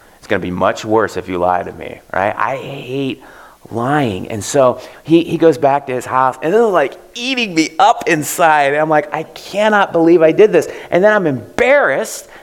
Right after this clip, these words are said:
and I'm like, "This guy's not a Christian. What kind of example am I being to him?" But I couldn't take it. Like, his, I felt the discipline of the Lord, right?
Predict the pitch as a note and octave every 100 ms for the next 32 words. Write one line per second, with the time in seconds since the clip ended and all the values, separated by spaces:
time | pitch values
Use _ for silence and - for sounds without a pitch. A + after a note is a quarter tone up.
0 | E3+ F3+ F3 G#3 A#3 A3+ D3+ D3+ C3+ A#2
1 | - - D4 - - D#3 G#3 - - -
2 | - C4+ B3+ D#3 B2+ A#2 C#3+ G#3+ - D#3+
3 | D#3+ D3 C#3+ B2 - - C#3 - C3+ B2+
4 | B2 - - - - E3 E3 F#3+ F#3 -
5 | - G2+ A2 A#2 C3 - - - C3+ -
6 | D3 C#3+ D3 A2 G2+ D3 D#3+ F3+ F3 -
7 | A2 A2 A2+ A#2+ B2+ D3 - G#2+ A2 B2+
8 | F3+